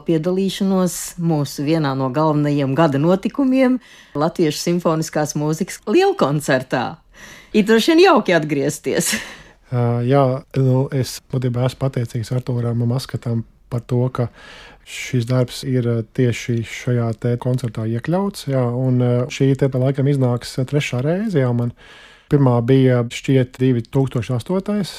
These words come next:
Speaker 2: tad pirms kādiem, ā, četriem, trījiem gadiem bija. Tagad būtībā trešā reize jau, jā.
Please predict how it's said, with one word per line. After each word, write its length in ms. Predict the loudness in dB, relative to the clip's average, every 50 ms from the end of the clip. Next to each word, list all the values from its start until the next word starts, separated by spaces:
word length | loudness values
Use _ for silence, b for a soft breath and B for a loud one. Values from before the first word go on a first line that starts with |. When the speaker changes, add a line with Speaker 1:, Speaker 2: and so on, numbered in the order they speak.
| -14 -6
Speaker 2:
tad 260 | 0 2 2 2 0 -2
pirms 380 | _ 0 2 2 2 0 -2 -4
kādiem, 500 | -2 -2 0 0 0 0 0 2 0 0
ā, 140 | 0 0 -2 -2 -4 -4 -2
četriem, 360 | -2 -2 0 0 0 -2 -2
trījiem 360 | -2 -2 0 0 2 0 0
gadiem 360 | 0 0 0 2 2 2 2 2
bija. 200 | 2 0 0 -2 -8 -14
Tagad 260 | -8 -4 -2 -2 0 -2
būtībā 340 | -2 -2 -2 -2 -2 -2 -2
trešā 360 | -2 -4 -6 -6 -6 -6 -6
reize 360 | -4 -4 -4 -4 -6 -6 -8 -10
jau, 140 | -10 -10 -8
jā. 200 | -8 -10 -10